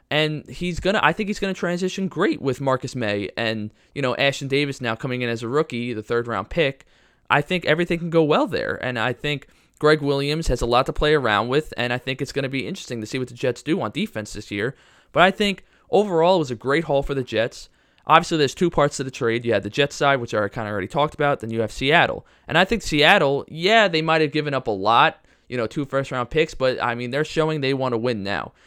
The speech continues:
I think Jamal Adams is gonna fit perfectly in that Seattle defense. I mean, I think, you know, Pete Carroll is excited to have him.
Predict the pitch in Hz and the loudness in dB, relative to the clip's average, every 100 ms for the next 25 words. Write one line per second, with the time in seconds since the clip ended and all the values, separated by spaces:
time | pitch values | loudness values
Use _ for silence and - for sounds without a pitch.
0 | _ - 123 127 147 139 127 139 135 131 | _ -2 0 0 -4 -4 0 2 2 0
1 | 139 131 127 117 - 120 - 127 131 151 | -4 -6 -6 -6 -4 -6 -2 -2 -2 -4
2 | 156 170 185 _ _ _ - 127 131 127 | -2 -2 -2 _ _ _ -6 -4 -2 0
3 | 120 117 _ - - 123 123 120 117 - | 0 0 _ -16 0 4 4 4 0 -2
4 | _ - 123 131 170 185 180 - - 117 | _ -8 -6 0 0 0 -4 -10 -6 -4
5 | 113 104 127 120 - 117 113 110 - 143 | -2 -4 -4 -10 -8 -6 -4 -4 -4 -6
6 | - 127 131 135 113 113 - 123 123 110 | 0 4 6 4 2 -4 -2 0 2 -2
7 | - 117 131 170 | 0 0 2 -2